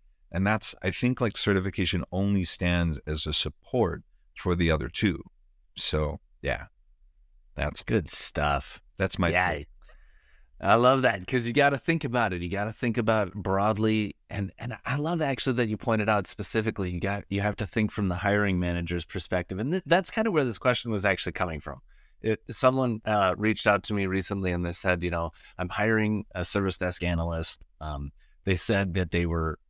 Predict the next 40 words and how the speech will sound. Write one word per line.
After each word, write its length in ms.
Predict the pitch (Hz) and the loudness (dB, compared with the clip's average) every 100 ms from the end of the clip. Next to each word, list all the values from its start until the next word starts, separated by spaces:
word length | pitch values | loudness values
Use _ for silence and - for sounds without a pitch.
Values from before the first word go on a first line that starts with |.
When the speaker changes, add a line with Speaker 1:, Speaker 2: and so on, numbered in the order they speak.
| - | -2
Speaker 2:
a 80 | 92 | 0
level 360 | 87 82 90 | 2 2 0
one 280 | 85 85 82 - | 0 0 0 0
analyst. 600 | 82 80 80 78 - - _ _ _ - | 0 0 0 -2 -4 -10 _ _ _ -10
I, 120 | 82 _ _ - | -10 _ _ -4
they 100 | 92 | -4
come 300 | - 101 95 | 2 4 6
in 360 | 90 87 90 - | 6 4 2 -2
the 120 | 92 | -6
first 360 | - 110 98 92 | 0 2 2 -2
day, 400 | 92 87 85 82 | -4 -2 -4 -6
I've 140 | - 90 | -4 -4
hired 320 | - 95 98 | 2 2 2
them 160 | 98 95 | 0 -2
full 220 | - 101 | -2 -2
time, 460 | 92 82 80 76 - _ - _ - | -2 -4 -4 -6 -10 _ -20 _ -2
and 120 | 101 | 0
they're 120 | 98 | 2
just 200 | 92 92 | 0 -2
not 360 | 95 90 90 - _ | 2 2 2 -2 _
meeting 500 | 87 87 80 80 78 76 _ - | -6 -4 -2 -4 -6 -10 _ 0
level 320 | 92 80 80 | 2 2 0
one 180 | 78 76 | 0 -2
standards. 600 | - 73 65 65 69 - | -4 -4 -4 -8 -10 -6
They're, 200 | 78 78 | -4 -4
they're 140 | - 87 | -4 -2
maybe 160 | 82 | 2
Speaker 1:
Right. 260 | 85 80 76 | 4 4 2
Speaker 2:
level 280 | 76 73 73 _ - | -4 -8 -12 _ -14
point 240 | - 78 71 | -4 -4 -2
five 480 | - 76 71 69 76 | -4 -4 -4 -4 -4
or 200 | 76 69 _ _ - | -6 -8 _ _ -10
<laughs> 480 | 104 90 113 151 165 | -4 -2 0 0 -2
somewhere 380 | - 151 170 156 | 2 2 4 0
below 340 | 139 127 117 | 0 2 2
level 380 | 143 127 120 110 | 2 2 2 0
one. 280 | 160 151 110 | 0 0 4
Speaker 1:
Yeah. 300 | 98 90 76 - - _ - | 6 6 4 -4 -20 _ -8
Speaker 2:
A-, 200 | 170 175 | -4 0
and, 280 | 165 143 | 0 0